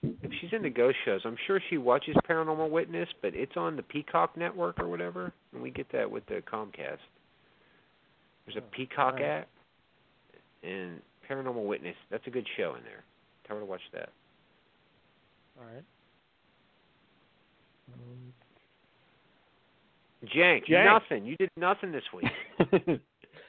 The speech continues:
Speaker 3: Uh,
Speaker 1: What about
Speaker 3: no, not really.
Speaker 1: Funkos? W-, how are those going?
Speaker 3: Uh, still going. I think I probably broke sixty at this point. <laughs>
Speaker 1: Uh-oh.
Speaker 2: Whoa.
Speaker 3: Yeah.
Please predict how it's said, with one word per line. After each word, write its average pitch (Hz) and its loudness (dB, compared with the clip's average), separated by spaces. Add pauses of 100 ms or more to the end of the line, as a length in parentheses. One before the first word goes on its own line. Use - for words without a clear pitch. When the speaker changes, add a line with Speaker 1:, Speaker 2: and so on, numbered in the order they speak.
(260)
Speaker 3:
Uh, 208 8 (480)
Speaker 1:
What 160 6
about 190 8
Speaker 3:
no, 185 -8
not 151 -6
really. 143 0
Speaker 1:
Funkos? 127 6 (220)
W-, 123 -8 (180)
how 147 0
are 170 4
those 180 4
going? 87 -6 (1300)
Speaker 3:
Uh, 196 6
still 240 6
going. 220 4
I 202 -4
think 190 0
I 180 2 (300)
probably 165 2 (140)
broke 156 6 (140)
sixty 156 0
at 123 0
this 135 -2 (120)
point. 135 0 (240)
<laughs> - -8
Speaker 1:
Uh-oh. - 2
Speaker 2:
Whoa. 175 4 (1500)
Speaker 3:
Yeah. 143 6